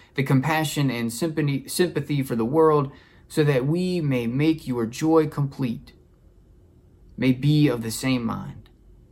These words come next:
having the same love, and be in full accord with you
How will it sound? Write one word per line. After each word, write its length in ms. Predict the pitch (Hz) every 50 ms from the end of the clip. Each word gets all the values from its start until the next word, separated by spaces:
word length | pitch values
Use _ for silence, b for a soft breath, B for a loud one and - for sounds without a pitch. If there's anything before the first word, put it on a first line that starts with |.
| - - - _ _ _ _ _
having 420 | - - 131 143 139 143 139 135
the 80 | 127 117
same 360 | - - 120 117 117 113 107
love, 300 | 107 104 107 104 104 - - - _ _ _ _ _ _ _ - - - - - - -
and 100 | - 107
be 180 | 110 127 123 123
in 120 | 113 101
full 400 | - - - 143 139 139 131 123
accord 680 | 101 107 - - 135 135 135 131 127 123 117 117 - b b b b b b b _ _ _ _ -
with 220 | 113 113 - -
you 440 | 165 175 156 - 92 - 110 110